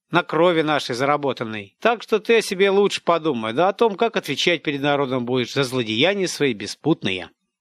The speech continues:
«Нет, не автомат, человек, человек, который с С В Д, я в него стрелял». «Ну, что стрелял ты, мы слыхали, а вот в кого стрелял?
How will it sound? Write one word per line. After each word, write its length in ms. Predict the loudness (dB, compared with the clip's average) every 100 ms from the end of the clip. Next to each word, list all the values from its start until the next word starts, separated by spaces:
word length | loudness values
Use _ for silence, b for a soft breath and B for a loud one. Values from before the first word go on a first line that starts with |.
| _ _ _ _ _
«Нет, 440 | 2 2 2 -4 -10 _ _
не 140 | -4 -2
автомат, 640 | -2 -2 0 -2 -2 -8
человек, 640 | -6 0 2 2 -2 -4 -20 _ _ _ -2
человек, 400 | 2 4 2 0
который 340 | -2 0 -2
с 100 | -4
С 140 | -4
В 140 | -2 -2
Д, 240 | -2 -6 -12 _
я 200 | 0 0
в 20 |
него 220 | 2 0 0
стрелял». 560 | -2 0 0 -2 -4 _ _ _ 2
«Ну, 180 | 4
что 200 | 4 0
стрелял 480 | 0 0 2 2 2
ты, 120 | 0
мы 120 | -2 -2
слыхали, 560 | -2 0 2 2 2
а 80 | -2
вот 140 | -4
в 60 | -6
кого 380 | -4 0 2 2
стрелял? 540 | 0 0 2 2 0